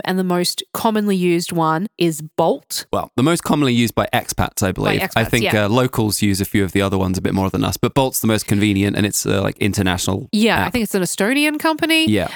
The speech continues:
Speaker 2: yeah.
Speaker 1: so it, it's very much set up like, you know, your Lyft or your Uber or, or that sort of thing. It's
Speaker 2: And there is no Uber here, so this
Speaker 1: No.
Speaker 2: is also another reason why you need to get another app before you arrive.
Speaker 1: Yeah, so I would install the app and set up all your payment options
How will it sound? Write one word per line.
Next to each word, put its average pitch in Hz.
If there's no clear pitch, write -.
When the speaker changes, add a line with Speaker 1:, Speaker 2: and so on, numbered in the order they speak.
Speaker 2:
yeah. 190
Speaker 1:
so 220
it, 185
it's 277
very 262
much 247
set 233
up 214
like, 196
you 226
know, 220
your 185
Lyft 196
or 180
your 175
Uber 175
or, 160
or 185
that 165
sort 165
of 156
thing. 160
It's 151
Speaker 2:
And 104
there 117
is 110
no 107
Uber 101
here, 92
so 95
this 95
Speaker 1:
No. -
Speaker 2:
is 90
also 92
another 110
reason 117
why 104
you 95
need 95
to -
get 104
another 110
app -
before 98
you 95
arrive. 95
Speaker 1:
Yeah, 208
so 214
I 214
would 220
install 262
the 233
app 190
and 202
set 202
up 185
all 190
your 180
payment 180
options 175